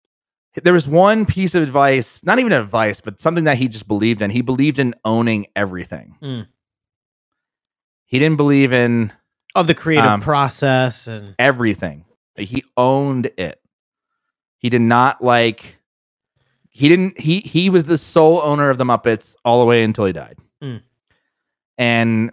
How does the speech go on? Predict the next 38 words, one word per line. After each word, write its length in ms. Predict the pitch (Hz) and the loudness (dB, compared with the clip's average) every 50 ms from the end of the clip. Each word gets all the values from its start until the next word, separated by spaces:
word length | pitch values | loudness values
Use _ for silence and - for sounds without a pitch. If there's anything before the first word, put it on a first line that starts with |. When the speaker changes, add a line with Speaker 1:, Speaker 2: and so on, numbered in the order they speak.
| _ _ | _ _
Speaker 1:
he 120 | - 120 131 | -4 0 2
didn't 200 | 147 151 143 139 | 2 2 2 2
like 300 | 135 127 123 110 - _ | 2 2 0 -2 -4 _
other 220 | - 123 123 135 120 | 0 2 2 2 0
people 260 | 135 135 120 131 123 | 0 -2 0 2 2
having 300 | 120 120 120 113 120 117 | 2 2 2 0 -2 -4
control 640 | 113 123 117 - 131 120 113 117 113 113 120 - - | -4 -4 -4 -2 0 2 2 4 2 2 0 0 0
of 420 | 110 110 107 107 107 107 107 101 107 | 0 2 2 2 2 2 0 -2 -4
his 180 | 120 107 95 | -6 -8 -8
brand. 600 | 92 104 117 127 139 156 175 185 185 180 170 - _ _ _ _ _ _ _ _ | -4 -2 -2 0 2 2 2 0 -2 -4 -6 -10 _ _ _ _ _ _ _ _
And 680 | - 113 113 113 113 110 110 110 107 107 110 110 104 - - _ _ _ _ _ _ _ _ _ _ _ _ _ _ _ _ _ | -6 -4 -2 0 0 0 0 0 0 -2 -2 -2 -4 -6 -10 _ _ _ _ _ _ _ _ _ _ _ _ _ _ _ _ _
he 760 | _ - - 123 123 123 123 123 123 123 123 123 117 101 98 98 - - | _ -12 -8 -4 -2 -2 0 0 0 0 0 -2 -2 -4 -8 -16 -14 -6
made 220 | 120 120 120 113 | -2 -2 0 2
that 160 | 123 123 113 | 2 0 0
very 200 | 104 120 113 107 104 | 0 0 0 0 -2
clear. 340 | - - 160 165 175 180 170 | -4 0 2 2 4 4 4
He 60 | 151 | 4
wasn't 220 | 143 139 170 170 | 2 2 2 0
a 40 | 135 | 0
dick 220 | 101 151 196 - | 2 2 2 2
about 280 | 139 110 107 98 95 107 | 2 2 2 2 2 2
it. 40 | 113 | 0
He 40 | 117 | 0
was 60 | 101 | -2
just 140 | 110 - - | -4 -4 -4
like, 140 | 110 101 | -6 -2
"Nope, 300 | 113 117 135 139 139 - _ _ _ _ _ _ _ _ | 0 2 2 2 0 -2 _ _ _ _ _ _ _ _
um, 400 | 101 101 104 101 101 104 104 101 - _ _ _ _ _ _ _ _ | -4 -2 0 0 0 -2 -4 -6 -8 _ _ _ _ _ _ _ _
it's 80 | _ - | _ -2
all 140 | 107 107 110 | 0 0 2
me." 320 | 110 107 104 101 101 98 - _ _ _ _ _ _ _ _ _ _ _ _ _ _ | 0 0 -2 -4 -4 -6 -10 _ _ _ _ _ _ _ _ _ _ _ _ _ _
And 480 | 107 104 104 104 104 101 101 101 101 - _ _ _ _ _ _ _ _ | -8 -6 -4 -2 -2 -2 -2 -4 -6 -8 _ _ _ _ _ _ _ _
there 80 | 127 | 0
was 140 | 123 127 113 | 0 0 0
a 60 | 120 113 | 0 0
reason 320 | 123 131 131 113 123 113 | 2 2 2 0 0 -4
for 180 | 110 - 117 110 | -2 -2 -2 0
that. 400 | 107 107 107 107 107 107 - | 2 2 2 2 2 0 -4